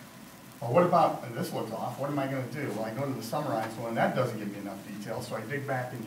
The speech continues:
here and I get the detail that I want. So they're providing a lot of detailed information if you want it, but they're, but what you're not getting is a summarized version, or even more on top of that, what are the things that if it goes wrong, we're gonna have an issue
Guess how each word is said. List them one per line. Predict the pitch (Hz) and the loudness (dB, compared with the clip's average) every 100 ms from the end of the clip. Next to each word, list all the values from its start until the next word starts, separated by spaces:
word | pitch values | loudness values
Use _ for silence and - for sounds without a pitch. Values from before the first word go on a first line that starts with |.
| 165 | 0
here | - | 0
and | 113 | 0
I | |
get | 113 117 | -4 -6
the | 107 120 | -8 -8
detail | 113 117 104 | -6 -6 -4
that | 95 | -6
I | 95 98 | -6 -4
want. | 131 - - - - - - - | -4 -4 -8 -14 -16 -16 -16 -8
So | - | -2
they're | 127 123 | 0 0
providing | 135 123 160 170 147 123 | -2 2 6 6 6 4
a | |
lot | 127 123 - | 2 2 -2
of | - 165 | -6 -2
detailed | 170 - 151 139 127 | -2 -2 0 2 2
information | 123 117 143 139 - | -2 -4 -2 -2 -4
if | 107 | -6
you | - - 107 170 | -8 -8 -2 0
want | 185 - | 2 0
it, | - - | -4 -6
but | 123 | -6
they're, | 123 117 117 | -6 -6 -6
but | 127 - | -6 2
what | 139 135 | 2 2
you're | 139 | 4
not | 160 156 | 4 4
getting | 127 113 | -2 -4
is | 104 | -6
a | |
summarized | 98 143 143 113 110 104 | -6 0 0 2 -2 -4
version, | 107 107 104 104 107 110 | -4 -4 -4 -4 -4 -2
or | 113 113 151 | -2 -2 0
even | 165 131 117 | 2 2 2
more | 139 143 | 2 2
on | 117 113 | 2 0
top | 117 - | -4 -2
of | 104 | 0
that, | - - - | 2 0 0
what | 135 156 | 0 0
are | |
the | 101 101 - - - - | 0 -4 -8 -16 -14 -2
things | 185 170 131 | 0 0 0
that | 123 120 120 | 0 0 -2
if | 123 | -8
it | - | -4
goes | 139 143 - | -2 0 0
wrong, | 160 165 123 127 - - - - - | 0 -2 -2 -4 -6 -12 -14 -12 -2
we're | 131 | 2
gonna | 139 | 2
have | 123 123 117 | 0 -2 -2
an | |
issue | 120 113 92 | -6 -6 -8